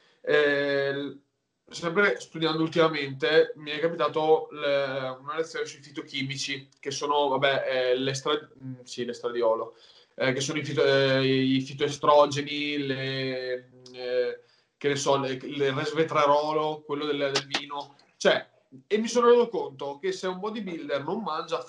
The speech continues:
frutta e verdura, alla fine tu quelle robe là non le vai a prendere, capisci? Cioè, nel senso,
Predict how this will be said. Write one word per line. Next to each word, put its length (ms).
frutta 280
e 40
verdura, 680
alla 220
fine 460
tu 140
quelle 160
robe 180
là 120
non 120
le 60
vai 180
a 80
prendere, 440
capisci? 420
Cioè, 120
nel 100
senso, 480